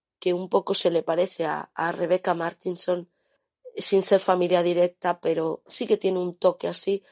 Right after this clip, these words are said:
Y ella, pues, está preparando su muerte, sabe cómo quiere morir, lo tiene muy claro y no quiere, eh, dejar restos de,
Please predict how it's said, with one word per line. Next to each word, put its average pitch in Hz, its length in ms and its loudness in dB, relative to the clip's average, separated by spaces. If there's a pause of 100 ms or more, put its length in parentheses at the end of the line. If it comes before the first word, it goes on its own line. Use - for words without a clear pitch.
(920)
Y 240 160 4
ella, 240 260 6
pues, 220 180 -4
está - 220 -6
preparando 185 640 -2
su - 300 -8
muerte, 240 760 2 (920)
sabe 208 400 4
cómo 180 280 -2
quiere 185 200 0
morir, 175 440 -4 (100)
lo 185 240 4
tiene 196 320 4
muy 175 440 -2
claro 190 540 -2 (500)
y 208 120 2
no 226 220 4
quiere, 220 560 4
eh, 180 420 2
dejar 185 720 -2 (180)
restos 185 800 -2
de, 160 520 -2